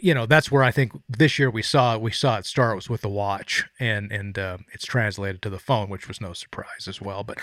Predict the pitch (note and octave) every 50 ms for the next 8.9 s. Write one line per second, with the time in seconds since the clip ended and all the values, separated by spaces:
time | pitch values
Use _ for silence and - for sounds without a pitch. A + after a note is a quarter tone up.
0 | - - - - G#3 C4 D#4+ F#4 F#4 E4+ - - F3+ A3+ C#4+ E4 E4 - - A3+
1 | B3 D#4 D4 - - B2 G2 E2+ - - C#3 D#3 F#3 - - - - - - -
2 | - G#3 A3+ C4+ B3+ - - A#3+ C4 G3+ D3+ C#3 C#3 D#3 E3 F#3+ G3+ - - F#3
3 | G3 A3+ A#3+ - - A#2 G#2+ A2 A2+ - - - - - - - D#3 D#3 D#3+ D#3+
4 | E3+ F#3 F#3 F3 E3+ E3 D#3+ D3 C3 C#3+ D#3+ E3+ F#3+ G3+ F3+ D3+ - C#3 - -
5 | C#3+ C#3 C#3+ D#3+ D3 G3 F#3+ E3 E3 F3 G3 G#3+ - - - - - - - -
6 | C3 C3 B2+ A#2+ A#2+ A#2 _ _ _ _ _ - D3 C3 B2+ B2+ B2+ - _ -
7 | C3+ C3+ C3 A#2+ A#2+ B2+ B2+ C3 C3 D3+ D3+ C#3 B2+ B2 C3 C3 C3 B2+ - -
8 | C3 A#2+ A#2 - - C3 D3 G3+ A#3+ - _ _ - B2+ A#2+ A2+ A2 G#2+